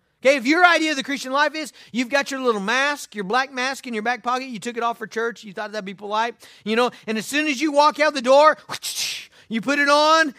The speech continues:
and you are now the Lone Ranger Christian, you know?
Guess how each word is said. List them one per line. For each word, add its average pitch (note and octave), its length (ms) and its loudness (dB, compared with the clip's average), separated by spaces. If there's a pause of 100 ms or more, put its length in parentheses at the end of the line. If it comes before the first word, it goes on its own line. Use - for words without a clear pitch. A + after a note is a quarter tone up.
(120)
and A3 140 -4
you C#4+ 140 2
are C#4 100 4
now C#4 280 4
the C#4 120 0
Lone D4 260 2
Ranger D4+ 340 0
Christian, A#3 520 -4
you G#3+ 80 -4
know? C4+ 180 4